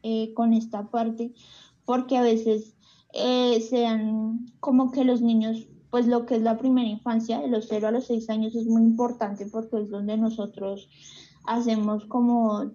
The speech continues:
todo este recorrido de la sociedad y de lo que tenemos alrededor, y es a partir de donde empezamos como a comunicarnos con los demás, a ser personas sociables, con lo que vemos dentro de nuestra familia. Entonces, ¿qué puede ser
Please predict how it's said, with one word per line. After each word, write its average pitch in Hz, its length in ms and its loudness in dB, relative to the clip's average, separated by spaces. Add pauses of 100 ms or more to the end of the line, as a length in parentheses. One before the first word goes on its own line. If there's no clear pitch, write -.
todo 233 260 2
este 233 260 0
recorrido 240 680 0
de 214 100 -4
la 233 160 -2
sociedad 214 520 -4
y 214 40 -2
de 226 100 -2
lo 226 120 -2
que 220 100 -10
tenemos 214 380 -6
alrededor, 220 540 0
y 226 100 0
es 220 140 -2
a 214 120 -8
partir 226 500 -2
de 214 120 0
donde 220 480 -2 (340)
empezamos 220 840 0 (340)
como 254 220 4
a 247 120 -2
comunicarnos 226 840 2
con 208 180 -6
los 202 160 -2
demás, 202 380 -6 (320)
a 226 120 0
ser 220 280 0
personas 226 460 2
sociables, 226 500 0
con 247 180 2
lo 233 160 2
que 220 160 -4
vemos 240 380 -2
dentro 254 260 0
de 254 60 0
nuestra 226 340 -2
familia. 226 440 -2
Entonces, 214 440 -2
¿qué - 160 -2
puede 233 300 0
ser 240 180 -2